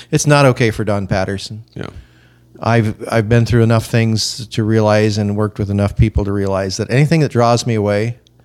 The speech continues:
Speaker 1: um, from, from what God wants me to be or, or anesthetizes
Speaker 2: Mm-hmm.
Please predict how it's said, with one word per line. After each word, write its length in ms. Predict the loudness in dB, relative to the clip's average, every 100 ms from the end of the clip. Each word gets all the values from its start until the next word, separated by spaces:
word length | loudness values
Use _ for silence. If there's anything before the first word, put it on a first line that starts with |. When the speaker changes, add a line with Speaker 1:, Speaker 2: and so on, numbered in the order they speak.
| _ _ _ _ _ _ _ -10
Speaker 1:
um, 540 | -2 0 0 -6 -10 -16 _ _ _ _ _ _ _ _ _ _ _ _ _ -20 -20 _ -20 -4
from, 340 | 2 2 2 -4
from 260 | -2 0
what 140 | 0 0
God 240 | 0 2
wants 260 | 2 0 0
me 120 | 0
to 80 | 0
be 260 | 0 0
or, 200 | 0 0 -2
or 240 | 0 0
anesthetizes 1200 | 0 0 -2 -2 -4 0 0 0 -2 -6 -6 -10 -10
Speaker 2:
Mm-hmm. 360 | -8 -6 -8